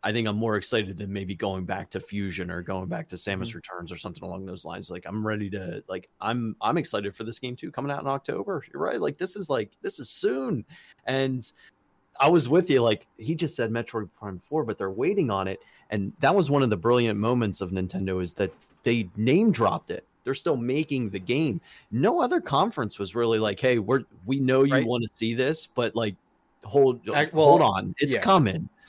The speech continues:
Speaker 1: you know, but we're just not ready yet. But here's something to kinda satiate the need a little bit." And, and Nintendo just, they primed that moment
Speaker 3: I,
Speaker 1: so
Speaker 3: I will
Speaker 1: well.
Speaker 3: say
Speaker 2: Uh,
Speaker 3: that
Speaker 2: they
Speaker 3: I,
Speaker 2: primed it. <laughs>
Speaker 3: I will say
Speaker 1: <laughs>
Speaker 3: that
Speaker 1: Not in-, not intended.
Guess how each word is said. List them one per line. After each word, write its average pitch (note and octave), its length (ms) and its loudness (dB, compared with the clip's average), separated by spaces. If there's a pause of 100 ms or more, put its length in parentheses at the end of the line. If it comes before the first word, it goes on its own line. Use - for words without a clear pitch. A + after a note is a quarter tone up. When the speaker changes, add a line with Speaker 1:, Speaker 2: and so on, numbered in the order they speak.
(340)
Speaker 1:
you A2+ 120 0
know, G2 300 -2 (320)
but B2 100 0
we're C3 200 4
just C3 160 0
not C#3 160 4
ready D3 200 6
yet. F#2+ 380 -2 (280)
But A2 120 -2
here's B2+ 220 2
something A2+ 260 0
to G2+ 80 0
kinda G2+ 240 0
satiate F#2+ 480 -4
the F#2 80 -10
need G2+ 180 -2
a G2 40 -4
little G2+ 180 -6
bit." F#2+ 220 -8
And, F#2+ 320 -6
and F#2 180 -4
Nintendo D3 680 -2
just, G#2 300 -6 (140)
they G2+ 120 -10
primed A#2 540 0
that F#2+ 160 -2
moment C#3 260 4
Speaker 3:
I, D#3+ 40 -2
Speaker 1:
so - 180 0
Speaker 3:
I C#3 60 10
will D3+ 220 6
Speaker 1:
well. - 120 2
Speaker 3:
say D3+ 140 8
Speaker 2:
Uh, C3 60 4
Speaker 3:
that C3 180 8
Speaker 2:
they C#3+ 160 2
Speaker 3:
I, B2+ 60 0
Speaker 2:
primed E3 540 4
it. D3+ 280 4 (160)
<laughs> D#3+ 360 6 (220)
Speaker 3:
I D3+ 60 6
will G#3 240 12
say G3 380 10
Speaker 1:
<laughs> - 0 -
Speaker 3:
that C#3+ 320 8
Speaker 1:
Not C#3 180 0
in-, C3+ 120 -4 (280)
not C3 240 0
intended. A2+ 440 -6